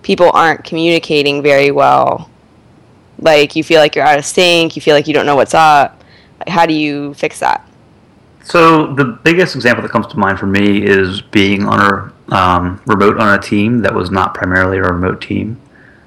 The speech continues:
Speaker 2: So maybe you have eight developers and only two of them are remote, and the developers on site have never worked remotely, so they don't, they're not familiar with, um,
Speaker 1: Yeah, or you
Speaker 2: like,
Speaker 1: can have,
Speaker 2: like
Speaker 1: like, the one thing, you have the island problem.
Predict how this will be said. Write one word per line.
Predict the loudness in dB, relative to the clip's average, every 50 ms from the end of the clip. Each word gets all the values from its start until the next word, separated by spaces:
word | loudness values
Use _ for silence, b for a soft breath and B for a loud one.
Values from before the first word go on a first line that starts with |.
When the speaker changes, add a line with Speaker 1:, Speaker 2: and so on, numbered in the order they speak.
| b b b
Speaker 2:
So | -6 -2
maybe | 0 0 2
you | 2 2
have | 2 2 2 0
eight | -2 0 0
developers | -2 0 2 2 2 2 2 0 0 0 0 -2
and | -4 -4
only | -4 -4 -6 -6
two | -4 -2 -2 0
of | 0
them | -2 -2 -2
are | 0 0
remote, | 0 0 0 0 -2 -2 -4 -8 -18 -20 -20 -20 -14 -8
and | -6 -4 -4 -4
the | -6 -6 -10 -10
developers | -6 -4 0 0 0 2 0 0 0
on | 2 0 0 0
site | 0 0 2 0 0 0 -2
have | -4 -2 -2
never | -2 -2 -2
worked | -4 -4 -4 -4 -2
remotely, | 0 0 0 2 2 0 0 0
so | 0 0
they | 2 2 2
don't, | 2 -2 -2 -6 -10 -20 -12 -6
they're | -4 -2
not | -2 -2 -4
familiar | -4 -4 -2 -2 0 0
with, | -2 -4 -4 -4 -4
um, | -2 0 0 -2 -2 -4 -6 -10 -12 -16 -20 -20 -20 -20 -20 -20 -20 -12
Speaker 1:
Yeah, | -6 -4 -2 0 0 0 -2 -4 -2 -2
or | 0 2
you | 4
Speaker 2:
like, | 2 2
Speaker 1:
can | 4 2
have, | 2 4
Speaker 2:
like | 2 0 0
Speaker 1:
like, | _ 0
the | 0 0
one | 0 0 0 0 0 -2 -4 -6 -8 -10 -16 _ _ _ _
thing, | -8 -6 -4 -2 -2
you | -2 -2
have | -2 0
the | 2 2
island | 2 2 2 2 0 0 -2 -6 -6 -4
problem. | -4 -2 -2 -4 -6 -8 -8 -12